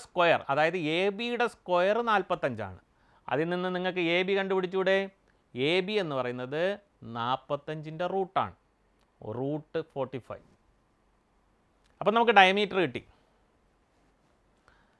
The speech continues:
റൂട്ട് ഫോർട്ടി ഫൈവിൻ്റെ വാല്യൂ കൂടെ നമ്മൾ കണ്ടുപിടിക്കാം. അതിൽ, ഏഹ്, കാൽക്കുലേറ്റർ ഉപയോഗിച്ച് നിങ്ങൾക്ക് കണ്ടുപിടിക്കാം. സിക്സ് പോയിന്റ് സെവൻ വൺ സെന്റിമീറ്റർ എന്ന് കിട്ടി. അപ്പോൾ നമുക്ക് ര-, റേഡിയസ് കൂടെ ഒന്ന് കണ്ടുപിടിക്കൂ. Radius is equal to, അഥവാ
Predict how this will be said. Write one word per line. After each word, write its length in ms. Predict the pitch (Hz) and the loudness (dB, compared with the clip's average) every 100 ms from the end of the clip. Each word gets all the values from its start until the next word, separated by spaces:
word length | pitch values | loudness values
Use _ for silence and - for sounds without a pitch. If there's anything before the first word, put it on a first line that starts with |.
| _ _ _ _ _ - 175 | _ _ _ _ _ -4 0
റൂട്ട് 200 | 202 214 | 2 4
ഫോർട്ടി 240 | 220 208 208 | 6 6 4
ഫൈവിൻ്റെ 260 | 226 226 214 | 4 4 4
വാല്യൂ 300 | 185 196 214 226 | 6 6 4 2
കൂടെ 120 | 214 196 | 2 0
നമ്മൾ 160 | 190 180 | 0 0
കണ്ടുപിടിക്കാം. 400 | 175 165 165 185 175 | 0 0 -2 2 2
അതിൽ, 100 | 180 190 - 147 151 | 2 -2 -6 -10 -8
ഏഹ്, 260 | 147 143 - | -6 -6 2
കാൽക്കുലേറ്റർ 520 | 151 160 180 180 175 175 | 4 4 2 -2 0 -2
ഉപയോഗിച്ച് 240 | 165 160 160 | -2 -4 -6
നിങ്ങൾക്ക് 220 | 156 151 | -6 -4
കണ്ടുപിടിക്കാം. 460 | 147 156 151 170 208 - - | -4 -4 -4 -6 -8 -10 -10
സിക്സ് 260 | 143 - - | -10 -12 -6
പോയിന്റ് 320 | 165 165 165 160 - | -2 -2 -4 -6 -2
സെവൻ 220 | 143 156 | 0 0
വൺ 80 | 156 151 | -6 -6
സെന്റിമീറ്റർ 420 | 147 143 143 139 139 | -8 -6 -8 -8 -8
എന്ന് 100 | 139 | -8
കിട്ടി. 160 | 101 - _ _ _ _ _ _ _ _ - | -10 -14 _ _ _ _ _ _ _ _ 0
അപ്പോൾ 120 | 180 202 | 2 4
നമുക്ക് 200 | 190 180 160 | 4 2 2
ര-, 140 | 165 - 165 | 2 0 4
റേഡിയസ് 420 | 180 196 208 202 196 | 6 6 6 4 2
കൂടെ 100 | 175 170 | 2 2
ഒന്ന് 100 | 170 | 0
കണ്ടുപിടിക്കൂ. 420 | 160 165 160 165 165 - _ 120 | 0 -2 -2 -2 -4 -8 _ 0
Radius 480 | 147 175 190 202 - 160 | 4 6 6 2 2 -6
is 100 | 139 123 | -8 -10
equal 260 | - 120 107 | -10 -10 -8
to, 60 | 117 | -6
അഥവാ 220 | 131 139 | -4 -2